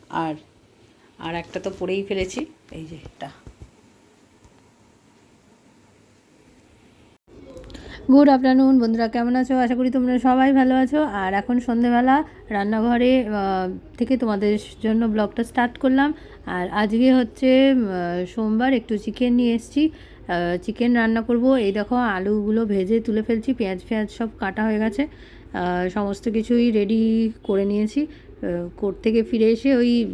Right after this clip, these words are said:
ধীরে সুস্থে রান্না করতে করতে না, প্রায় ওই সাড়ে আটটা, নটাই বাজে আমার শুরু করতে করতে। আর এদিকে জানো, আজকে একটা, উম, কাণ্ড ঘটেছে।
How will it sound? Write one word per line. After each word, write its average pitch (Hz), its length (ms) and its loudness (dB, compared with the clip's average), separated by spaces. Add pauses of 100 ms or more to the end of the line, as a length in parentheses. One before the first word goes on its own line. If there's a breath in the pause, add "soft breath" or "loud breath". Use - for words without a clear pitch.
ধীরে 202 220 0
সুস্থে 226 360 -4
রান্না 208 340 -2
করতে 214 260 -4
করতে 233 280 -2
না, 320 160 2
প্রায় 180 560 -4 (380 loud breath)
ওই 190 100 0
সাড়ে 190 300 -2
আটটা, 208 340 -2
নটাই 233 220 0
বাজে 175 340 -2
আমার 170 340 -6
শুরু 175 240 -8
করতে 165 300 -6
করতে। 175 320 -6 (3000 loud breath)
আর 180 180 0
এদিকে 214 280 4
জানো, 247 260 2
আজকে 214 260 -2
একটা, 214 220 -4
উম, 175 880 -8
কাণ্ড 208 380 0
ঘটেছে। 160 440 -2